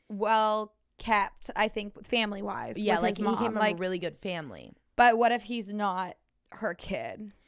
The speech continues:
Speaker 2: Well, it doesn't even have to be like that. It could truly just be, like, something that their family does and gets away with.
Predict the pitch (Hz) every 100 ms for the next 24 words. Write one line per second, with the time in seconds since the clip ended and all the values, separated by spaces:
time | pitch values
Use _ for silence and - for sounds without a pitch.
0 | _ _ - 311 285 262 311 320 311 254
1 | 233 220 220 220 190 147 147 170 220 180
2 | - 185 - - 220 190 _ _ - 226
3 | 247 226 170 180 - 185 170 - 185 190
4 | 175 123 170 170 165 165 151 156 190 190
5 | 92 120 - - - 170 165 151 147 156
6 | - _ _ _ - 160 - 165 196 269
7 | 190 69 -